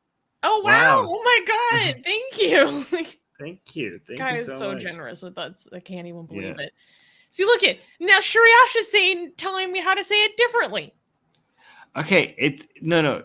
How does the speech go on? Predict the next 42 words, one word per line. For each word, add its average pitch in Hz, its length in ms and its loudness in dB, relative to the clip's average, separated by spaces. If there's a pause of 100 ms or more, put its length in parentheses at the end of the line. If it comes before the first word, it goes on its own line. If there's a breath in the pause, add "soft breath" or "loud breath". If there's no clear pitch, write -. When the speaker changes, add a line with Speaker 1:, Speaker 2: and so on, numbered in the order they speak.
Speaker 2:
The 131 140 -6
main 170 340 0
part 160 440 2
is 135 160 6
Speaker 1:
Confusing. 147 240 6
Speaker 2:
don't 170 140 6
say, 131 460 -2 (180)
no, 139 280 2
okay. 110 280 -8 (100)
The 127 180 0
rest, 170 380 2
if 147 180 -8
you 127 60 -12
get 135 180 -2
wrong, 139 280 -2
is 123 160 -6
fine, 104 320 -6
okay? 147 280 -6
Just 160 300 -6
don't 175 160 -4
say 165 240 -2
Jew. 139 420 -2 (220)
Just 120 180 -10
say 135 140 -4
Gu. 101 480 -6
The 110 120 -6
first 143 420 -4
part 98 180 -6
is 92 160 -14
the 90 200 -14 (360)
part 92 280 -12
people, 80 380 -18 (320)
don't 160 180 2
ever 170 200 2
say 156 180 -2
Jew. 127 300 -4
Just 117 180 -10
say 131 120 -6
Speaker 1:
Gujarat. 151 120 -8
Speaker 2:
Gu. 95 200 -8 (880)
Gujarat, 92 400 -8 (120)
yes. - 340 -20